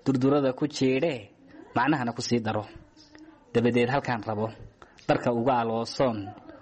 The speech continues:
doobta uga garaacoon, kolba darin ku joogsado, deelka hore wuxuu yahay, dumartaa dumaashee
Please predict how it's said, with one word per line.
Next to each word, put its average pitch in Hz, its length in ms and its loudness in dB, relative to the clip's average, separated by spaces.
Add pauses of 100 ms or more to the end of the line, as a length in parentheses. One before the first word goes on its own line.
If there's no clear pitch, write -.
(140)
doobta 127 300 2
uga 120 180 2
garaacoon, 120 680 -2 (500)
kolba 117 240 0
darin 120 260 2
ku 127 100 -4
joogsado, 110 520 -2 (580)
deelka 139 340 2
hore 107 300 0
wuxuu 117 240 0
yahay, 104 280 0 (480)
dumartaa 135 440 2
dumaashee 110 600 0